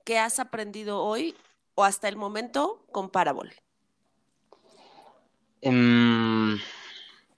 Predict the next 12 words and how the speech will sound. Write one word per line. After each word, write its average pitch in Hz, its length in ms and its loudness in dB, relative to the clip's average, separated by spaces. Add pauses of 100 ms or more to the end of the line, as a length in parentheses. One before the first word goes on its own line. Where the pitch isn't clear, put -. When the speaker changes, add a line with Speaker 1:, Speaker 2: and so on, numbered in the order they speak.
(480)
Speaker 2:
yo 160 220 4
creo 196 180 8
que 208 80 6
la 127 160 10
primera 143 540 4 (920)
es 120 300 4
que 92 1160 2
al 107 160 4
cliente 123 500 2
lo 117 200 2
que 92 140 -8
pida, 135 600 2